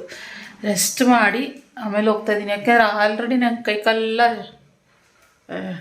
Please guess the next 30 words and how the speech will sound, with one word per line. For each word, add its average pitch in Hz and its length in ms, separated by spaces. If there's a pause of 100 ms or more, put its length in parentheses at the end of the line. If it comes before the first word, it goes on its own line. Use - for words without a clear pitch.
(300)
ಶೇಕ್ 190 200
ಆಗ್ತಾಯಿತ್ತು, 202 460
ಫುಲ್ಲು 196 480
ಒಂಥರ 190 200
ನಡ್ಕ 190 400
ಶುರು 208 280
ಆಗ್ಬಿಟ್ಟಿತ್ತು. 180 420
ಆದ್ದರಿಂದ 175 420 (840)
ಇವಾಗ 196 180 (580)
ನೋಡುವ. 196 220 (1300)
ಇಲ್ಲಿ 226 100
ಬಂದರೆ 233 260
ನಂಗೆ 277 220
ಕೆಲಸ 226 280
ಮಾಡೋಕ್ಕಾಗಲ್ಲ 226 720
ಅಂತ 208 200
ಹೇಳೋದು 196 280
ಏನಕ್ಕೆ 196 320
ಅಂತಂದರೆ, 196 360
ಬ್ಲಾಗ್ 196 260
ಮಾಡೋಕ್ಕಾಗಲ್ಲ 190 560
ಅಂತಂದರೆ 208 560 (500)
ಸ್ಟಾಕ್ಸ್ 226 480
ಎಲ್ಲ 220 260
ಹೀಗೆ 226 380
ಇರ್ತಾವಲ್ಲ, 202 440
ಇದನ್ನೆಲ್ಲನೂ 196 880
ಅಪ್ಡೇಟ್ 190 420
ಮಾಡಬೇಕು 185 440
ನಾವು. 175 280